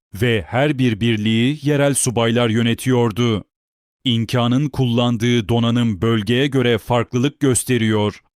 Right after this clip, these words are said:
farklı konu gruplarından gelen belirgin savaş stilleri ortaya çıkıyordu. Bu çeşitlilik, çeşitli çatışma durumlarında uyum sağlama yeteneklerine katkıda bulunarak askeri güçlerini artırıyordu.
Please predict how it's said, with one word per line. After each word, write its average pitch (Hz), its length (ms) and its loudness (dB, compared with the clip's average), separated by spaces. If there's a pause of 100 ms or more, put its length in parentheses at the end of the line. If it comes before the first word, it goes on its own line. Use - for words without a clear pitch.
farklı 120 500 -2
konu 123 280 0
gruplarından 127 720 0
gelen 120 440 0
belirgin 117 480 0
savaş 120 420 0
stilleri 135 520 0
ortaya 117 420 0
çıkıyordu. 117 800 0 (400)
Bu 98 180 -2
çeşitlilik, 117 800 -2 (180)
çeşitli 123 540 -2
çatışma 120 560 -2
durumlarında 123 800 2
uyum 143 260 0
sağlama 135 460 2
yeteneklerine 123 800 0
katkıda 131 500 -2
bulunarak 113 640 0 (220)
askeri 120 560 0
güçlerini 135 520 0
artırıyordu. 113 880 0